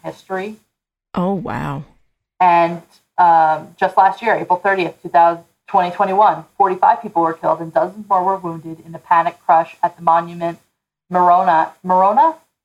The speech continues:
Speaker 1: Um, it's in Israel.
Speaker 2: Okay.
Speaker 1: Um, the second largest group is going to be sporting events.
Speaker 2: Mm-hmm.
Speaker 1: And, uh,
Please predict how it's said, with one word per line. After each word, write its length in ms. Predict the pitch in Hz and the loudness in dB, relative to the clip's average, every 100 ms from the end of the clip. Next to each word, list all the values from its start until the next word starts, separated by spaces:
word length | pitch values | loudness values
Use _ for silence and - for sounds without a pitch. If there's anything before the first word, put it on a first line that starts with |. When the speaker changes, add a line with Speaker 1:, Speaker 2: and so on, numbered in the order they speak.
| _ _ _ _ | _ _ _ _
Speaker 1:
Um, 360 | 175 170 165 160 | 0 2 2 -2
it's 180 | 180 175 | -10 -4
in 140 | 185 170 | -6 -4
Israel. 440 | 185 160 147 113 _ _ _ _ _ _ _ 190 | -8 -8 -8 -10 _ _ _ _ _ _ _ -8
Speaker 2:
Okay. 320 | 185 165 226 _ _ _ _ _ _ _ _ _ _ - | -4 -6 -6 _ _ _ _ _ _ _ _ _ _ 2
Speaker 1:
Um, 460 | 190 175 170 170 - | 4 4 0 -8 -12
the 80 | 190 | -6
second 380 | - 269 285 - _ _ _ - | 0 0 0 -6 _ _ _ -2
largest 400 | 202 180 170 - | 2 2 0 -8
group 340 | 190 175 185 - | -2 -2 -2 -4
is 180 | 185 175 | -4 -2
going 240 | 180 180 | -2 -2
to 60 | 180 | -4
be 380 | 165 160 165 165 | -8 -6 -4 -6
sporting 360 | _ 156 - | _ -8 -8
events. 260 | - - - _ _ _ - - _ _ _ - | -10 -20 -20 _ _ _ -20 -20 _ _ _ -2
Speaker 2:
Mm-hmm. 20 | |
Speaker 1:
And, 460 | 180 170 170 170 - | 2 4 2 0 -4
uh, 420 | 180 175 165 165 | 0 4 4 2